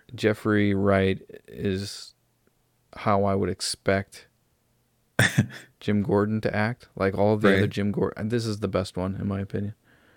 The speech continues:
Speaker 2: I'm Jeffrey Wright's sweet.
Speaker 1: Yeah.
Speaker 2: How's Paul Dano?
Speaker 1: He's Paul Dano, for sure.
Speaker 2: <laughs>
Speaker 1: I, if you
Speaker 2: So, so good.
Speaker 1: He's good in a, in a,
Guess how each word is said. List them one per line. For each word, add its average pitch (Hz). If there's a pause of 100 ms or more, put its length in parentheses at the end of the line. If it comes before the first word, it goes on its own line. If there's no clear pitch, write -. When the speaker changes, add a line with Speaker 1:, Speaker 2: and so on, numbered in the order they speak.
(280)
Speaker 2:
I'm 120
Jeffrey 123
Wright's 110
sweet. - (400)
Speaker 1:
Yeah. 90 (880)
Speaker 2:
How's 98
Paul 104
Dano? 95 (1160)
Speaker 1:
He's 117
Paul 110
Dano, 107 (100)
for -
sure. 107 (260)
Speaker 2:
<laughs> -
Speaker 1:
I, -
if 107
you 107
Speaker 2:
So, 113 (320)
so 113
good. 110 (960)
Speaker 1:
He's 151
good 147
in 110
a, 104
in 107
a, 101